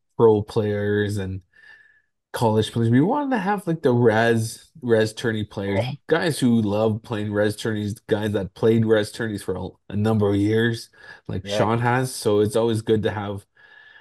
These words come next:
Speaker 1: these res players, who, the guys that, that, that really played the,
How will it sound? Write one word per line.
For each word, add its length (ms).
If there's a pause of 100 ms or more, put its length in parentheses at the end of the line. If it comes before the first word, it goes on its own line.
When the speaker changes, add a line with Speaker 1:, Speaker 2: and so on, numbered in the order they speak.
(200)
Speaker 1:
these 280
res 280
players, 400
who, 120 (260)
the 80
guys 260
that, 300 (360)
that, 140 (300)
that 160
really 320
played 340
the, 160